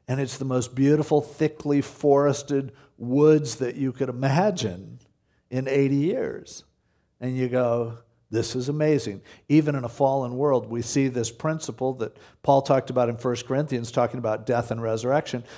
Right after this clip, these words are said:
that a seed has to die in order for a beautiful plant to grow up.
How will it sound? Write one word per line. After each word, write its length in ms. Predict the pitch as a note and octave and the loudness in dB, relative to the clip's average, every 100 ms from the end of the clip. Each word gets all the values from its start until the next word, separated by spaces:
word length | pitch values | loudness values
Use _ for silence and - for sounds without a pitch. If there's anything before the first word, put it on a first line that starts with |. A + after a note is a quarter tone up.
| - - | -10 -2
that 300 | B2+ B2 - _ - | 0 -2 -8 _ -4
a 80 | E3 | -2
seed 440 | - - F#3+ G#3 | 0 2 4 4
has 280 | - D3+ - | 4 0 0
to 120 | - | -2
die 500 | A#2+ A#2+ G3+ F3 D3+ | -2 -2 -2 0 0
in 160 | B2 B2+ | 0 -2
order 240 | C3 C3+ | -2 -2
for 200 | C3 C3 | -2 -2
a 60 | B2 | -2
beautiful 360 | B2 B2 A#2+ B2 | -2 -4 -6 -8
plant 380 | D3+ F#3 G3+ | -6 -6 -6
to 80 | - | -12
grow 300 | G2+ G2+ F2+ | -10 -10 -8
up. 280 | - - | -10 -12